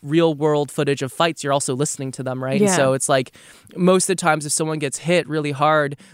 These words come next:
Speaker 1: um, it's really a high, bright sound, and it's not very thumpy.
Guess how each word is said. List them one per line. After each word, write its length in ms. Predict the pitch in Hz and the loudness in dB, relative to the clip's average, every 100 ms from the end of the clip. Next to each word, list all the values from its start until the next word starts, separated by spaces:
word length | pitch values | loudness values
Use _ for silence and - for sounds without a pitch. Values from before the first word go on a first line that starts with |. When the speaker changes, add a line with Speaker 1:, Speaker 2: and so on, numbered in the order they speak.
| 143 | -4
Speaker 1:
um, 480 | 151 143 139 135 127 _ _ _ _ | 2 2 2 -4 -10 _ _ _ _
it's 180 | - 170 | -4 -2
really 260 | 165 202 185 | 2 4 4
a 100 | 151 | 2
high, 420 | - 175 160 160 | 0 2 4 2
bright 540 | 143 135 151 151 151 - | -2 -4 0 0 0 -8
sound, 600 | - - 165 135 - 139 - _ _ _ _ _ | -6 -2 0 -2 -6 -16 -18 _ _ _ _ _
and 100 | 156 160 | -2 -2
it's 140 | 135 | 0
not 180 | 180 175 | 0 0
very 180 | 160 151 | -2 -4
thumpy. 560 | - 156 165 151 135 | -2 -2 -2 -6 -10